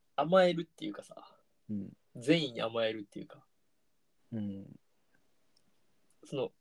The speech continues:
Speaker 1: なんやろ。その、例えばよ、めっちゃ下手に来てくれたら俺は全然変わるよ。この状態でも。
Speaker 2: うん。
Speaker 1: 「すいません、ちょっと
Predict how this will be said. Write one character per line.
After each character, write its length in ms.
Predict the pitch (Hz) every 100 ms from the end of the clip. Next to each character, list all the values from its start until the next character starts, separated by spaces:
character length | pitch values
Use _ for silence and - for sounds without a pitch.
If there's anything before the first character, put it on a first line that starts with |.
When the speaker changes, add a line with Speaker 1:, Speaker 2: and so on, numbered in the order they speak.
| _ _ _
Speaker 1:
な 120 | 160
ん 20 | 196
や 60 |
ろ。 140 | 131 - _ _ - - - _ _
そ 100 | -
の、 240 | 123 120 117 202
例 100 | 240
え 40 | 208
ば 120 | -
よ、 160 | 104 - _ _ _ _ _ -
め 140 | 147
っ 60 | 151
ち 80 | -
ゃ 40 |
下 280 | 156 - 226
手 140 | 214 226
に 220 | 226 202
来 140 | -
て 120 | 220
く 120 | 202 214
れ 100 | 151
た 80 |
ら 80 | 104
俺 140 | 113 135
は 80 |
全 140 | 123 143
然 120 | 156 151
変 100 | 147
わ 80 |
る 80 | 147
よ。 140 | 104 - -
こ 180 | -
の 100 | 131
状 140 | 120 117
態 140 | 117
で 80 | 113
も。 160 | 104 - _ _ -
Speaker 2:
う 40 | 104
ん。 140 | 92 - _
Speaker 1:
「す 160 | - -
い 60 | -
ま 120 | -
せ 120 | -
ん、 60 | -
ち 80 |
ょ 20 | 151
っ 40 |
と 180 | -